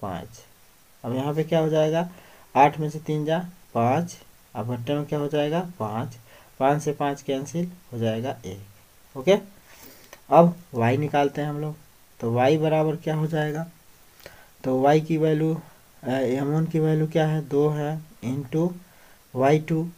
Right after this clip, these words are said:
तो वाई टू की value minus तीन है, तो माइनस तीन, और भाई यहाँ पे देखते रहिएगा आप लोग, माइनस तीन है वाई टू की, और यहाँ पे क्या है, तो यहाँ पे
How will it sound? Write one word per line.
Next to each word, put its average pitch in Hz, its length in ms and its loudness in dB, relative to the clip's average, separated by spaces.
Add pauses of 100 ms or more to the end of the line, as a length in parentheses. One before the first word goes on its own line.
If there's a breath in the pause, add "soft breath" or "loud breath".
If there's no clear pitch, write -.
(120)
तो 127 100 -2
वाई 135 160 4
टू 156 160 -4
की 156 120 -2
value 151 300 2
minus 139 400 -2
तीन 156 240 -4
है, 151 180 -10 (300)
तो 127 80 -12
माइनस 123 380 -2
तीन, 160 360 -4 (420)
और 123 320 -6 (140)
भाई 113 160 -2
यहाँ 117 240 -4
पे 117 140 -6
देखते 117 320 -4
रहिएगा 117 380 -4
आप 98 140 -10
लोग, 165 260 -6
माइनस 110 360 -6
तीन 113 220 -6
है 110 100 -6
वाई 92 160 -6
टू 107 160 -14
की, 170 200 -10 (600 loud breath)
और 120 340 -2
यहाँ 135 300 -8
पे 156 120 -8
क्या 151 200 0
है, 170 160 -2 (960 soft breath)
तो 127 180 0
यहाँ 131 220 -6
पे 135 100 -8